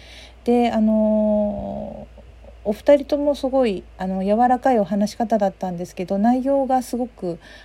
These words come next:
熱くて、会場がすごいいい雰囲気だったんですが、どちらかが話すとそれに共感しというね、トークでね、本質はここにあるんだなと感じました。このような機会を作ってくれて本当に心から感謝したいです。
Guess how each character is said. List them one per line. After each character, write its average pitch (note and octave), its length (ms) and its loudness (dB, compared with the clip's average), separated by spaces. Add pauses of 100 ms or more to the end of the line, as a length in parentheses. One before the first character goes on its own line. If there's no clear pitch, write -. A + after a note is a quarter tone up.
熱 G#3 240 -4
く A3+ 100 -4
て、 F3+ 300 -2 (300)
会 A3+ 180 2
場 A3 240 0
が G#3 320 2
す - 160 -8
ご A3+ 160 2
い F3+ 220 -2
い G#3+ 120 0
い G3+ 40 0
雰 G#3 260 0
囲 G#3 40 -2
気 G3+ 100 -4
だ F#3 80 -2
っ F3 40 -8
た - 160 -10
ん E3+ 60 -8
で E3+ 80 -10
す - 140 -14
が、 G#3 260 2 (320)
ど C4+ 100 -2
ち F4 160 0
ら D#4 120 6
か A3 140 0
が F3+ 160 -4
話 G#3 320 0
す - 60 -20
と F3+ 260 -6
そ - 120 -4
れ G#3+ 100 2
に G#3+ 120 2
共 A3 180 -2
感 A3 240 0
し C#4 240 -6
と G3 140 -4
い F3+ 120 -4
う E3+ 40 -8
ね、 F#3+ 260 -6
ト G3+ 140 0
ー - 40 -14
ク F3+ 80 -10
で E3+ 100 -8
ね、 F#3 200 -6
本 A3+ 160 2
質 - 240 -8
は A#3 160 2
こ - 60 -12 (280)
こ G#3+ 60 0
に G#3 120 2
あ A3 80 4
る A#3+ 120 2
ん A3+ 60 4
だ F#3+ 100 2
な G3+ 220 0
と - 120 -12
感 F#3+ 280 -6
じ F#3 100 -6
ま G3+ 160 0
し - 100 -14
た。 F3+ 220 -4 (560)
こ A#3+ 80 0
の C4+ 140 6
よ D#4+ 160 4
う - 20 0
な A3+ 160 2
機 - 120 -14
会 A3 200 4
を G3 120 0
作 - 200 -8
っ G#3+ 40 -2
て G#3 140 -8
く - 120 -8
れ F#3 120 -2
て - 80 -4
本 A#3 220 2
当 C4 100 0
に B3 80 0
心 C#4 320 2
か B3+ 140 -2
ら F#3+ 140 -4
感 G#3 220 -2
謝 F#3+ 140 -8
し - 140 -14
た G3 140 -2
い F3+ 100 -4
で G3+ 180 2
す。 - 160 -12